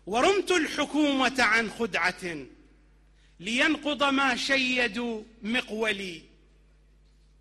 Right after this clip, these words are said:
ولم أرض إلا بشيخ الضلال الأشعري، أبو موسى الأشعري،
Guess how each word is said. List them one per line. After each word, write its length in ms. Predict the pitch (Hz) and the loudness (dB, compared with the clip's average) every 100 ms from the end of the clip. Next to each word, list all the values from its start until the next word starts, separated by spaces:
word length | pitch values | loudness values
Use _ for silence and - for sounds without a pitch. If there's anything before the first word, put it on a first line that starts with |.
| _ _ - | _ _ -6
ولم 380 | 185 240 247 | -4 -2 -4
أرض 300 | 226 240 226 | -4 -6 -4
إلا 480 | 220 233 269 262 254 | -6 -6 -6 -4 -4
بشيخ 500 | 226 220 226 214 180 | -4 -8 -6 -8 -8
الضلال 560 | 180 156 175 175 170 143 - _ _ _ _ _ _ _ _ - | -14 -10 -8 -6 -8 -10 -20 _ _ _ _ _ _ _ _ -14
الأشعري، 640 | 160 180 170 151 165 156 | -10 -6 -6 -4 -6 -6
أبو 180 | 156 156 | -10 -12
موسى 320 | 160 156 170 | -12 -12 -12
الأشعري، 600 | 147 151 147 143 151 147 | -12 -12 -12 -10 -12 -12